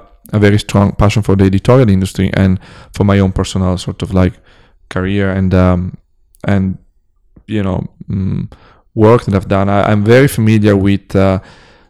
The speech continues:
the challenges that this industry in, uh, is facing.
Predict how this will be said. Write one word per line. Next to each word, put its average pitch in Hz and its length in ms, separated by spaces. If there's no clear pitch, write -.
the 117 140
challenges 107 480
that 95 140
this 92 120
industry 92 440
in, 90 240
uh, 87 340
is 92 280
facing. - 500